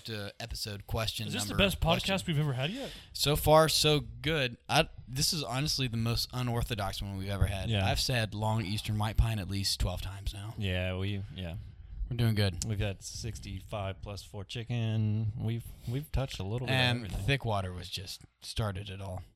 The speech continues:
Speaker 3: Yeah.
Speaker 1: This isn't my fault.
Speaker 3: That's not gonna, we're gonna hear about that.
Speaker 1: Oh, a hundred, a hundred percent. So, here's, here's the question.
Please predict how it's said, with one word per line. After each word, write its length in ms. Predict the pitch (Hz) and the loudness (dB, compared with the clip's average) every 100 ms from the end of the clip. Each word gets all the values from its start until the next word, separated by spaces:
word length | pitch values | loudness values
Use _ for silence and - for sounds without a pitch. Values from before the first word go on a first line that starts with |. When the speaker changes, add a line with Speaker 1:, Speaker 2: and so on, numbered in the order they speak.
| _ | _
Speaker 3:
Yeah. 40 | - | -2
Speaker 1:
This 160 | 143 156 | 2 4
isn't 220 | 127 87 | 2 0
my 140 | 92 | -4
fault. 320 | 95 - 107 - - | -6 -6 -8 -8 -6
Speaker 3:
That's 160 | 110 | -4
not 200 | 98 87 | -2 -4
gonna, 160 | 87 87 | -4 -6
we're 200 | 110 113 | -8 -6
gonna 160 | 101 85 | -4 -4
hear 160 | 92 | -4
about 200 | 90 92 110 | -6 -8 -10
that. 180 | 120 - | -12 -4
Speaker 1:
Oh, 60 | 123 | -2
a 20 | |
hundred, 380 | 92 104 113 110 - | -2 -2 -4 -6 -6
a 60 | 110 | -4
hundred 180 | 117 | -2
percent. 260 | 110 117 131 - - _ - - - - - | -2 -4 -4 -8 -20 _ -20 -18 -20 -20 -8
So, 320 | - 220 110 - - _ _ _ _ | 4 6 6 4 -10 _ _ _ _
here's, 320 | - 202 220 | -6 -6 -4
here's 240 | - 190 175 | -6 -4 -2
the 60 | |
question. 400 | 151 151 113 98 | 0 0 -2 -6